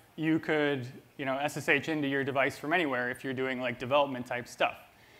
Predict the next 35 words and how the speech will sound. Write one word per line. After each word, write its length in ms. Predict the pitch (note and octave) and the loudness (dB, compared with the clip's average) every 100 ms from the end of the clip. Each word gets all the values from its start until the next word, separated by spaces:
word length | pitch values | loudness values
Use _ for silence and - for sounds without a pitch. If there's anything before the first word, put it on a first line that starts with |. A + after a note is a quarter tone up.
| - - - _ - | -20 -20 -20 _ -6
Uh, 240 | C3+ C3+ C3+ | -2 0 0
but 200 | C3 E3+ | 0 4
normally, 500 | G3 C4+ G#3 F#3 F3+ | 6 6 6 6 6
like, 200 | E3 E3+ | 4 4
if 100 | E3 | 2
your 240 | D#3+ D3 | 2 2
cell 260 | C3+ F#3+ F3+ | 4 6 6
phone 260 | F#3 E3+ | 6 2
is 120 | E3 D3 | 2 4
on 200 | D#3 C#3+ | 4 6
a 320 | C3 B2+ A#2 | 4 2 -2
cell 240 | - A#3 | 2 4
network, 640 | F3 C#3 B2 C3+ F3 - D#3 | 6 6 4 0 0 -4 -2
mobile 300 | D3+ D3+ C#3+ | 2 2 4
data, 380 | G#3 C#3 B2 F3 - - - - - | 4 6 4 -2 -12 -20 -20 -20 -6
they 180 | D3 E3+ | 2 2
block 400 | D3+ F#3 G3 - | 8 10 10 6
port 260 | E3+ E3 | 0 0
twenty-two, 580 | - D#3 C#3 C3+ C4+ D3 G#2 - - - - _ - - | -2 -2 -2 0 2 2 -2 -16 -20 -20 -20 _ -10 -2
uh, 360 | C3+ B2+ A#2+ A#2+ - B3+ F#3+ | 2 2 0 -4 -10 -12 -10
because 340 | D3 D#3 C#3+ A#2 | -2 0 0 0
there's 220 | C#3 C#3 | -2 4
actually 240 | D3 D3+ | 4 4
been 140 | C#3 C3+ | -4 4
problems 400 | D3+ C#3 C3+ B2+ | 6 6 4 -4
where, 180 | B2+ | -2
like, 280 | B2+ B2 - | 0 0 -2
people 220 | D3+ B2+ | -8 -2
accidentally 520 | B2 B2 C3+ B2+ B2+ C3 | -2 -2 -4 -4 -2 -4
leave 120 | C3 | -2
port 220 | C#3+ C#3+ | -4 -4
twenty-two 360 | D3+ B2+ B2 C#3+ | -4 -4 -2 -2
open, 300 | C#3+ C#3+ C3 | 0 -2 -4
and 100 | A#2+ | -4
then 200 | A#2 | -4